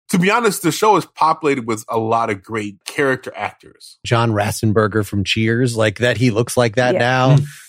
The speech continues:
Speaker 2: Like, and he should have been, I don't know if he's, what his career has been. I know he's done some questionable political <laughs> things, and he's,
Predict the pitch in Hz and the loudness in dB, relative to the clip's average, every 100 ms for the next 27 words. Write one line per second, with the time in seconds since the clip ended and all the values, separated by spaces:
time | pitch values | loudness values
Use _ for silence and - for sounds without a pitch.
0 | - 131 131 - 185 190 233 - 240 147 | -2 -2 0 0 4 4 4 4 0 2
1 | 165 208 214 - _ _ - 196 208 208 | 2 4 2 -2 _ _ 0 4 4 4
2 | 196 175 202 170 175 175 - - - 165 | 2 2 2 2 4 2 0 -8 2 6
3 | 175 170 131 143 151 156 131 160 156 117 | 6 6 4 2 4 2 2 2 2 2
4 | 147 135 135 120 101 - _ - 156 - | 0 2 2 0 0 -12 _ -2 0 2
5 | 143 127 - 131 131 123 - - - 147 | 2 0 2 2 4 2 0 -2 0 -2
6 | 123 127 156 - 139 | -2 -4 -4 -6 -10